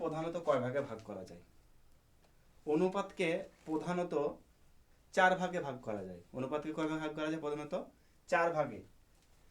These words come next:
এক নাম্বার হচ্ছে সমানুপাত, দুই নাম্বার হচ্ছে বৈষম্যনুপাত, তিন নাম্বার হচ্ছে গুণ অনুপাত, চার নাম্বার হচ্ছে লঘু অনুপাত। তাহলে আমরা প্রথম শিখব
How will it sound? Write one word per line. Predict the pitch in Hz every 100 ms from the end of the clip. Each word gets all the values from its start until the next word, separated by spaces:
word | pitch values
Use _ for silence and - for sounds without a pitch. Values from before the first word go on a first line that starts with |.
| - - - 135
এক | 185
নাম্বার | 185 190 190
হচ্ছে | 190 185 180 185 - - - -
সমানুপাত, | 151 143 160 175 196 214 - - - - - _ - - _ - - 120
দুই | 135 147
নাম্বার | 156 160 160
হচ্ছে | 160 165 160 123
বৈষম্যনুপাত, | 139 139 170 170 175 185 190 - - - - - - - -
তিন | 131 139
নাম্বার | 143 147
হচ্ছে | 151 156 151 123
গুণ | 139
অনুপাত, | 156 156 180 185 - - - _ -
চার | 123 123
নাম্বার | 127 131 131
হচ্ছে | 127 180 - - 127
লঘু | 127 123 113
অনুপাত। | 101 90 90 - - - - _ - - - - _ - - -
তাহলে | 165 202 208
আমরা | 208 202
প্রথম | 202 202
শিখব | 214 185